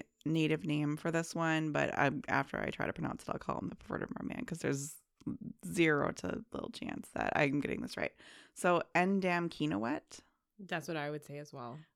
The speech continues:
Speaker 1: Okay. So, perverted merman. He appears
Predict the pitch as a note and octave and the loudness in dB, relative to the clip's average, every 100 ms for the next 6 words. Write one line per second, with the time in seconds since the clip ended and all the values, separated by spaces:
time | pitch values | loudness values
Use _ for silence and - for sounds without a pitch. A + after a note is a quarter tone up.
0 | - D#4 G3 A#3+ - - _ - - G#3+ | 2 4 4 2 -6 -20 _ 0 6 8
1 | G3 F#3 F#3+ _ _ _ A3 F3+ D#3 D#3+ | 8 4 0 _ _ _ 0 4 6 6
2 | G#3 D#3+ C3 C3+ C3+ E3+ G3 _ _ _ | 4 2 2 2 2 0 -2 _ _ _
3 | - - - A#3 B3 C4+ C#4+ C#4+ - A#3 | -12 -6 0 2 4 4 4 2 -2 -2
4 | - G#3+ G3+ G3+ G3+ G3+ A3 | 0 2 4 4 4 2 -2